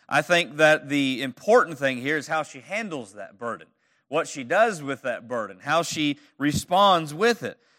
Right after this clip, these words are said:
So how did Hannah, Hannah handle her burden,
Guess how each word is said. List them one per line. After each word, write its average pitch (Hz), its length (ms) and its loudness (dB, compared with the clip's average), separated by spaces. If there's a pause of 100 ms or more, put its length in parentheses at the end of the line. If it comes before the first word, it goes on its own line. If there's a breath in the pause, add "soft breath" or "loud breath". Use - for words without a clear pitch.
So 175 160 0
how 226 260 6
did 214 240 6
Hannah, 160 400 0
Hannah 175 560 -2 (160 soft breath)
handle 180 340 2
her 151 140 2
burden, 120 520 -4